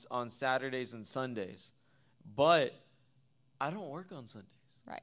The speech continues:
Speaker 1: I don't, I don't work on Sundays. I don't care if it's who, what, when, where.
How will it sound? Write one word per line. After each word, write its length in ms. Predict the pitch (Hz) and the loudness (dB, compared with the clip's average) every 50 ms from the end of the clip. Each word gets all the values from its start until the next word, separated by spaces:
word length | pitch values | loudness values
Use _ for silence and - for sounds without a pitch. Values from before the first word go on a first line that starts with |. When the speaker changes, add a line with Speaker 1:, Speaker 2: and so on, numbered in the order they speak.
| - _ | -10 _
Speaker 1:
I 200 | - 123 139 156 | 2 4 4 4
don't, 220 | 165 185 180 - - | 4 0 -2 -2 2
I 140 | - 139 147 | 4 4 4
don't 180 | 156 175 175 143 | 6 4 2 2
work 200 | 143 156 165 - | -2 -2 -2 -4
on 100 | 160 147 | -6 -8
Sundays. 340 | - 135 120 110 104 104 104 | -6 -8 -10 -10 -12 -10 -4
I 120 | 113 127 | -4 -2
don't 160 | 135 147 147 147 | -2 -4 -6 -8
care 280 | - 147 143 139 135 135 | -6 -6 -4 -4 -4 -6
if 100 | 120 120 | -6 -6
it's 320 | 123 117 - - - - _ _ _ _ _ _ _ - | -8 -8 -8 -12 -16 -16 _ _ _ _ _ _ _ -6
who, 300 | 175 196 220 233 226 208 | -6 -2 -2 0 -2 -2
what, 460 | 180 170 170 180 190 196 196 - - | 0 4 4 6 6 4 2 0 -4
when, 280 | 156 170 180 175 170 156 | -6 -4 -4 -4 -4 -2
where. 360 | 147 151 160 170 190 202 202 | 0 0 2 2 0 -2 -4